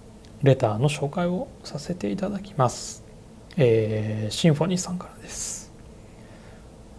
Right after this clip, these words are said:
「長谷部さん、こんばんは。えー、リミテッドストアお疲れ様でした。ウェアハウスのワークショップ、長谷部さんにいろいろアドバイスいただき、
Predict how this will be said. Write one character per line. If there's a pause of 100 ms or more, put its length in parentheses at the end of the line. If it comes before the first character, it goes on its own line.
(500)
「長
谷
部
さ
ん、
こ
ん
ば
ん
は。 (1000)
え
ー、
リ
ミ
テ
ッ
ド
ス
ト
ア
お
疲
れ
様
で
し
た。 (880)
ウ
ェ
ア
ハ
ウ
ス
の (320)
ワ
ー
ク
シ
ョ
ッ
プ、 (160)
長
谷
部
さ
ん
に
い
ろ
い
ろ (100)
ア
ド
バ
イ
ス
い
た
だ
き、